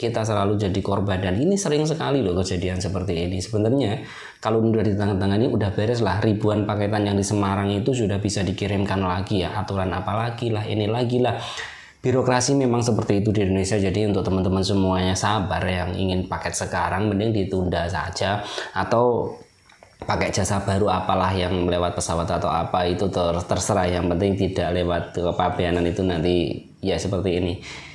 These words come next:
Lama sekali. Kasihan kan udah berbulan-bulan teman-teman yang paketan di era transisi ini, aturan baru ini,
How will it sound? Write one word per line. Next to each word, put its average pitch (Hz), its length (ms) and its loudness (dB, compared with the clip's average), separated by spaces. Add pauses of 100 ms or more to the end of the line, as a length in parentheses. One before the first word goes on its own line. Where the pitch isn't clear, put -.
(220)
Lama 90 320 0
sekali. 87 320 -2
Kasihan 113 400 0
kan 110 160 2
udah 98 160 0
berbulan-bulan 98 1040 2
teman-teman 98 400 2
yang 95 240 2
paketan 98 560 2
di 104 480 2
era 101 320 2
transisi 95 800 2
ini, 247 420 -2 (560)
aturan 98 380 0
baru 95 320 2
ini, 95 400 0